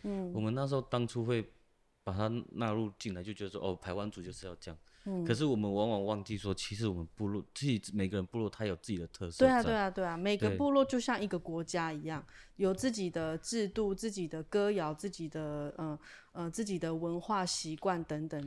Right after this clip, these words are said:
Speaker 2: 所以那
Speaker 1: 都是慢慢找回来的。
Speaker 2: 那时候其实青年会有一段时间蛮痛苦，就是在复振自己东西的时候，很难被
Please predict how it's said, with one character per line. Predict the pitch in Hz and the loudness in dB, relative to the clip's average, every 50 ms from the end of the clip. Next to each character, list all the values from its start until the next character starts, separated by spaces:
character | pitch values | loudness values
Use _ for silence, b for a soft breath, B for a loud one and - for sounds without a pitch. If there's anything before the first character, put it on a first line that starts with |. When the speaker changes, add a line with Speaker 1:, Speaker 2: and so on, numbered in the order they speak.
| 143 | -4
Speaker 2:
所 | 143 - - | 0 0 2
以 | 156 | 2
那 | 156 | 2
Speaker 1:
都 | 156 | 0
是 | - | 0
慢 | 202 196 190 | 0 -2 -2
慢 | 190 185 180 175 | 0 0 -2 -2
找 | - 143 135 | -2 -4 -4
回 | 131 156 151 | -4 -6 -6
来 | - - | -4 0
的。 | 151 160 | 0 0
Speaker 2:
那 | 156 | 2
时 | 147 | 2
候 | 151 147 | 0 -2
其 | 135 - | -2 -2
实 | 151 147 | -2 -2
青 | 123 - - 135 | -2 -2 0 0
年 | 131 120 107 | 2 2 4
会 | 110 120 117 | 4 4 2
有 | 101 90 | 2 0
一 | |
段 | 87 107 107 104 | 0 -2 -4 -2
时 | 95 | -2
间 | 101 101 | -4 -4
蛮 | 104 101 90 90 | -2 -2 -4 -4
痛 | 87 - 107 | -4 -4 -6
苦， | 92 92 | -4 -2
就 | 87 90 92 | -2 -2 -2
是 | 92 | -4
在 | 90 104 101 95 | -2 -4 -4 -4
复 | - - - - 117 101 | -6 -8 -4 -2 -2 0
振 | - 113 104 101 | 2 2 2 2
自 | - 110 | 2 0
己 | 104 | 0
东 | 90 - 98 95 92 | 0 0 0 -2 -2
西 | - - | -2 -4
的 | 95 90 85 | -4 -4 -4
时 | 82 - 92 | -4 -4 -6
候， | 90 85 82 - - - - - _ _ _ _ _ | -6 -6 -8 -12 -18 -20 -20 -20 _ _ _ _ _
很 | - - - - - 95 90 92 90 | -16 -12 -10 -2 0 0 0 2 2
难 | 90 90 98 98 | 0 0 -2 -4
被 | - - 113 107 104 95 - | -4 -2 0 0 0 0 -2